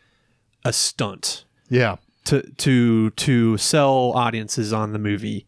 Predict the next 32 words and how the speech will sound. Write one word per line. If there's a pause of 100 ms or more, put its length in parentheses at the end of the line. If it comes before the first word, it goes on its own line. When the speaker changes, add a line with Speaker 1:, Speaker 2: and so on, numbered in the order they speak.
(100)
Speaker 1:
and,
and, (120)
and
to
give
it
a
reason
for
happening. (140)
Speaker 2:
Right.
Speaker 1:
Yeah. (240)
Speaker 2:
Now, (100)
uh,
again,
with
the
look
of
this
movie,
I
will
give
it
positives
that
even
though
it
does
not